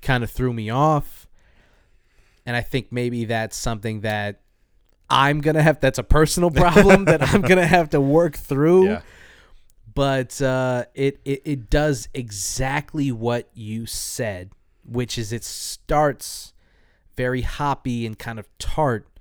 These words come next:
Speaker 1: and then it finishes smoother, which you would think would be, um, uh, advisable,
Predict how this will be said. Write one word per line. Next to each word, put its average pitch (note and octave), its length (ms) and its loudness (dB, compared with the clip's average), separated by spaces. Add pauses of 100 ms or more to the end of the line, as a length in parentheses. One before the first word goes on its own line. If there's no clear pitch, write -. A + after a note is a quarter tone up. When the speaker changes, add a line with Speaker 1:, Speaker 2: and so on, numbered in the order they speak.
(420)
Speaker 1:
and A#2+ 140 -8
then A#2+ 80 -6
it A#2 100 -12
finishes D#3 720 -2
smoother, B2 600 -4
which - 640 -12 (120)
you B2+ 160 -6
would B2 140 -4
think - 480 -6
would C#3 240 -6
be, A#2 560 -6 (500)
um, A2 640 -6 (680)
uh, C#3+ 360 -12
advisable, C3+ 720 0